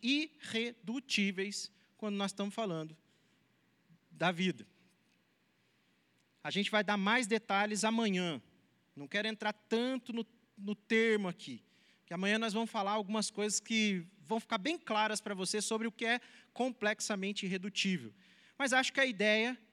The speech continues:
ficou claro aqui. Você tem um dispositivo, um equipamento, uma máquina,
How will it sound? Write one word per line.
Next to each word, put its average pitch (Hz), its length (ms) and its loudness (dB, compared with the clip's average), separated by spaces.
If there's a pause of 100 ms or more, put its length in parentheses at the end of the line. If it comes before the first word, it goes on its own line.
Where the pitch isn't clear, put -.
(100)
ficou 254 240 -2
claro 214 380 2
aqui. 123 320 -8 (1500)
Você 185 260 0
tem 202 240 0
um 208 80 0
dispositivo, 196 680 -2
um 202 40 0
equipamento, 202 920 -2 (240)
uma 160 160 -2
máquina, 247 640 2